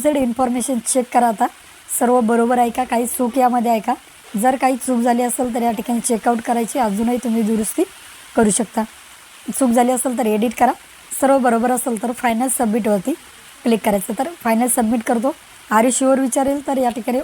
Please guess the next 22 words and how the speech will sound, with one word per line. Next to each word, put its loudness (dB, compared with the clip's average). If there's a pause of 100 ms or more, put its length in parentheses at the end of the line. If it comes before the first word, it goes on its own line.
ओकेवरती 0
तुम्हाला -2 (500)
क्लिक 2
करायचं. 2 (540)
तुमचा 2
फॉर्म 0
या 2
ठिकाणी -2
भरणं 2 (100)
झालेला 2
आहे, 2
तुमचा -2
ॲप्लिकेशन -2
नंबरसुद्धा 0
आला 2
आहे. -6
Click 2
here 2
to 0 (100)
printवरती 0
क्लिक -2
करा, 4